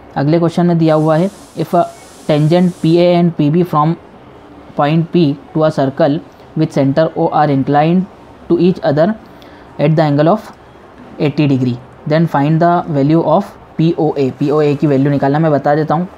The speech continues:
बहुत सिंपल सा क्वेश्चन है। एक टेंजेंट ड्रॉ करो सर्कल पे, ठीक है, ये ओ है, ये ए है, ये P है, ठीक है।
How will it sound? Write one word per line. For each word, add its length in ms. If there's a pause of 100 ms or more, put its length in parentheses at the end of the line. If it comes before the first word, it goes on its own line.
(160)
बहुत 200
सिंपल 240
सा 120
क्वेश्चन 340
है। 80 (1400)
एक 140
टेंजेंट 400
ड्रॉ 240
करो 220
सर्कल 360
पे, 160 (2500)
ठीक 160
है, 100 (340)
ये 200
ओ 140
है, 180 (720)
ये 160
ए 140
है, 180 (340)
ये 120
P 200
है, 160 (640)
ठीक 140
है। 100